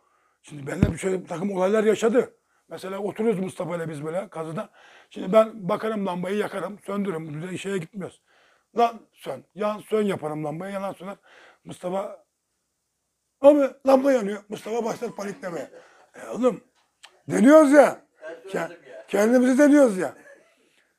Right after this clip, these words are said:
Speaker 1: Hatta onun bir ampulünü saklıyorum burada. Ha, habire yanar o. <laughs> O gelince ona vereceğim. Artık ampul bağışıklık kazanmış ya. Söndürüyorum, sönmüyor.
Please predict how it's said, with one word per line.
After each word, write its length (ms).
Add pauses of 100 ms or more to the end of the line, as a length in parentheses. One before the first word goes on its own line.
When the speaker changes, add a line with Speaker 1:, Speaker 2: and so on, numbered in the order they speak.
(280)
Speaker 1:
Hatta 300
onun 220
bir 60
ampulünü 400
saklıyorum 520
burada. 280
Ha, 140
habire 320
yanar 320
o. 160
<laughs> 760
O 120
gelince 360
ona 200
vereceğim. 340 (1120)
Artık 360 (100)
ampul 460 (220)
bağışıklık 680
kazanmış 460
ya. 240 (840)
Söndürüyorum, 720
sönmüyor. 480